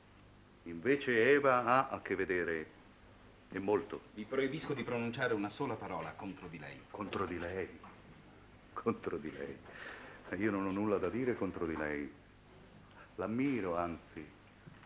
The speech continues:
Speaker 1: per aver sacrificato la sua giovinezza e la sua coscienza a quello che lei crede essere la Germania.
Speaker 2: Risparmiate il vostro spirito per quelle taverne di Parigi,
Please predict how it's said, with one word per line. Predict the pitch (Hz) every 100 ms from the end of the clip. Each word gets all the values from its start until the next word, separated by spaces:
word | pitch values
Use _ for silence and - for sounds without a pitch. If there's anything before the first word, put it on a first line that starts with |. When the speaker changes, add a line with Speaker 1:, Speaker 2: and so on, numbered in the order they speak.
| -
Speaker 1:
per | 92
aver | 98 98
sacrificato | 98 104 104 107 110 107
la | 98
sua | 95 107
giovinezza | 92 95 95 101 107 98 85 - - - - -
e | -
la | 73
sua | - 87 78
coscienza | 78 - - 101 87 80 - - 92 92 - - - - - -
a | -
quello | - 95 90
che | 87
lei | 87 95 92
crede | 92 92 98 98 87
essere | 92 - 98
la | 87 87
Germania. | 90 92 92 80 76 - - - - - -
Speaker 2:
Risparmiate | 120 135 160 151 156 135
il | 113
vostro | 117 - 110
spirito | - - 107 98 95
per | - -
quelle | 113 104
taverne | 107 107 110 101 98
di | 90
Parigi, | 95 92 90 90